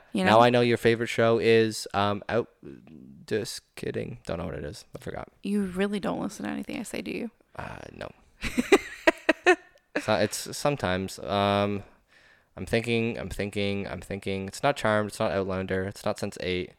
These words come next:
Speaker 2: but they're on the top.
Speaker 1: Mm-hmm.
Speaker 2: I don't know what your number one was.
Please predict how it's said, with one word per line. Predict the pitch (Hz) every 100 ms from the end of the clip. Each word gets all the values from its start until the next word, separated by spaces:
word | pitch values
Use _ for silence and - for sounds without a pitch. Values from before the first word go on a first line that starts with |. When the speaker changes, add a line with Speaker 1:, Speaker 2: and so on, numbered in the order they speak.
| -
Speaker 2:
but | -
they're | 98
on |
the | 98
top. | - 90 87 - _ - -
Speaker 1:
Mm-hmm. | 202 190 190 214 - - - _ -
Speaker 2:
I | 143
don't | 170 135
know | 123
what | 127
your |
number | 127 131 139
one | 143 127
was. | 101 95 92 -